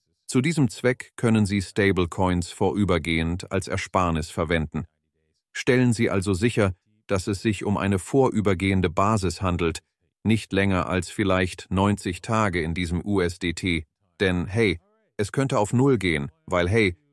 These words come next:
die Regierung könnte zu jedem Zeitpunkt sagen,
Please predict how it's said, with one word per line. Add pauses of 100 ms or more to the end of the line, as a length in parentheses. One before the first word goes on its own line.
(120)
die
Regierung
könnte
zu
jedem
Zeitpunkt
sagen,